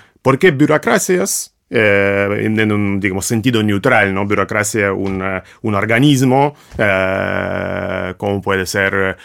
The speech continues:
un, una empresa, un estado, una, algún, eh, algún ente público o privado, eh,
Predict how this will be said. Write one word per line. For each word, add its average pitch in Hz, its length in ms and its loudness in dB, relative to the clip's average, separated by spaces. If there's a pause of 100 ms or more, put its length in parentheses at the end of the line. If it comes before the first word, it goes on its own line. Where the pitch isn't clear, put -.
(180)
un, 95 380 -4
una 95 220 -2
empresa, 131 500 2
un 101 180 0
estado, 127 760 2
una, 95 200 -6
algún, 98 720 -4
eh, 95 380 -6
algún 101 300 -2
ente 117 400 0
público 135 680 0
o 104 80 0
privado, 139 560 0 (400)
eh, 104 380 2